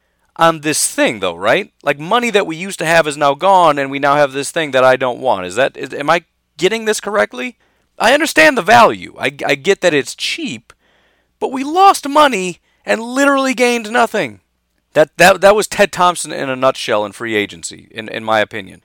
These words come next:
Not, of course, he did some really awesome things. And when he did, it turned out really well, which kinda just goes to show maybe if you're gonna dip into free agency, just dip all the way in. I mean, th-, there are certain circumstances where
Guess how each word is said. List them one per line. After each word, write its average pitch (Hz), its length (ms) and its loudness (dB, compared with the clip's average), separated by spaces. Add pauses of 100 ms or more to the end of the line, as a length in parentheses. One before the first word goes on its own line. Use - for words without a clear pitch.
(140)
Not, 127 400 2
of - 160 -16
course, 120 260 -12
he 120 80 -12
did 113 220 -10
some 107 160 -12
really 107 180 -4
awesome 104 320 -2
things. 123 300 -4
And 160 180 -2
when 226 180 -4
he 208 120 -4
did, 262 400 2
it 262 100 -10
turned 226 240 -4
out 214 140 4
really 185 220 -4
well, 214 420 4 (300)
which 190 160 -6
kinda 220 240 2
just 180 180 -8
goes 190 160 -4
to 160 100 -12
show 180 220 -2
maybe 165 240 -4
if - 80 -12
you're 160 80 -6
gonna 151 160 -4
dip 143 220 -4
into 151 120 -8
free 143 220 -4
agency, 131 480 -4 (300)
just - 200 -6
dip 254 220 0
all 233 180 6
the 220 80 -4
way 226 400 2
in. 160 220 -6 (460)
I - 40 -8
mean, 160 120 -6
th-, - 120 -10
there 214 160 4
are 190 80 2
certain 202 300 -4
circumstances 185 800 -2
where 143 360 0